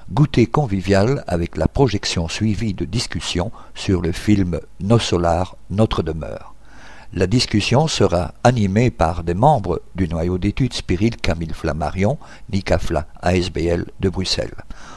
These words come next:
Entrée gratuite. Vos dons seront toutefois le bienvenu pour le programme Stop Famine Corne de l'Afrique. Réservation par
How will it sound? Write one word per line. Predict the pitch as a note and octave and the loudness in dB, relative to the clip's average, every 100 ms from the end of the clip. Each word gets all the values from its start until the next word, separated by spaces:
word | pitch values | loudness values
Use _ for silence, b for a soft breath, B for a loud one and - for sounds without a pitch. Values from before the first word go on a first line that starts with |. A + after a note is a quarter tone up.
| B | B
Entrée | G2 G2 - G2 | 0 0 2 2
gratuite. | F#2 G#2+ - - - - B B B | 2 0 -2 -8 -8 -12 B B B
Vos | - E2+ G#2+ | -8 2 4
dons | F#2+ A#2 C#3+ - | 6 2 0 -10
seront | - - C3 G#2 - | -6 4 4 4 -2
toutefois | A2 - - E2 - | -4 0 0 0 -2
le | - | -4
bienvenu | E2+ E2 E2+ G#2+ F3+ | -2 -2 -2 -2 -2
pour | - F#2 E2+ - | 0 0 0 -2
le | F#2+ | -4
programme | F2 G#2+ G2+ F#2 G#2+ G#2+ | 0 0 2 2 0 -2
Stop | - - A#2+ C3+ | -6 4 4 4
Famine | - G2 F#2 F#2 F#2+ - | 4 2 4 -4 -6 -6
Corne | - G2 - G2+ - - | 4 4 4 -2 -2 -2
de | F#2 G2 - - | 0 0 0 -2
l'Afrique. | F#2 - - - - B B B B - | -2 -2 -8 -10 -12 B B B B 4
Réservation | G#2+ B2 C3+ A2 A2 - G#2+ | 6 8 6 6 4 4 0
par | G2+ E2+ F2 | 0 0 -2